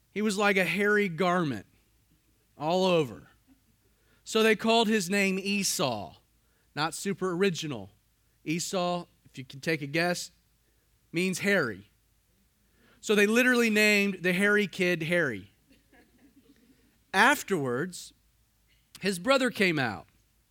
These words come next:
and his hand took hold of Harry's heel. So his name was called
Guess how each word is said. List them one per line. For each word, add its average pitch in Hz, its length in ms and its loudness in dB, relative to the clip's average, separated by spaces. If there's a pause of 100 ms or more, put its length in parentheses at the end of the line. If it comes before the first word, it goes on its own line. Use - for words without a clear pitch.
(920)
and 175 120 0
his 269 280 4
hand 220 340 4
took - 200 -2
hold 214 520 4
of 196 120 0
Harry's 220 560 0
heel. 170 440 0 (1080)
So 220 180 4
his 247 300 2
name 196 300 2
was 190 140 -2
called 185 320 2